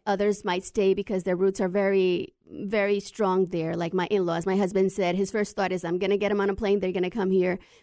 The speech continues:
But I know that my father-in-law would not do that and leave his, his things, his home there.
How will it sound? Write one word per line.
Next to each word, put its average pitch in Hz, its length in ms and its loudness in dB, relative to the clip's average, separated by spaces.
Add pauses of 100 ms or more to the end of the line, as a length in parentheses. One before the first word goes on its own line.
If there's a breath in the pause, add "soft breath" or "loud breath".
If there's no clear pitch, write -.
But 190 140 2
I 185 100 2
know 196 160 4
that 190 160 0
my 185 100 0
father-in-law 180 420 0
would 175 140 0
not 180 240 2
do 180 140 -2
that 165 260 0
and 180 160 -2
leave 175 200 -2
his, 202 300 -4 (160 soft breath)
his 196 180 -2
things, 185 260 2
his 185 160 -2
home 185 360 2
there. 185 340 -4